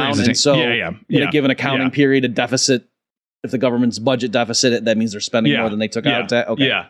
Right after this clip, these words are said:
Speaker 2: Okay.
Speaker 1: Yeah.
Speaker 2: Okay. So that, I get that. And then, so let's see. I guess I'm curious about, like, the,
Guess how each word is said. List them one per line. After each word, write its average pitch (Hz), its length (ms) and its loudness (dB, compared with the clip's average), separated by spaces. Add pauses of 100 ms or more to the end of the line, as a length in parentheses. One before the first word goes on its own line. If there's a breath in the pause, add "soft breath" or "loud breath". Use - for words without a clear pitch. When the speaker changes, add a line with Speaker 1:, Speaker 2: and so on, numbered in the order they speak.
Speaker 2:
Okay. 143 140 4
Speaker 1:
Yeah. 110 140 -2 (100)
Speaker 2:
Okay. 120 200 2
So - 140 0
that, 147 180 2
I - 40 2
get 151 180 0
that. 113 420 0
And 160 160 2
then, 170 380 2 (760)
so 151 400 4
let's 147 200 2
see. 104 340 -2 (520)
I 156 80 2
guess 180 380 -2 (880)
I'm 147 180 2
curious 196 440 0
about, 156 200 0
like, 151 60 0
the, 143 360 -2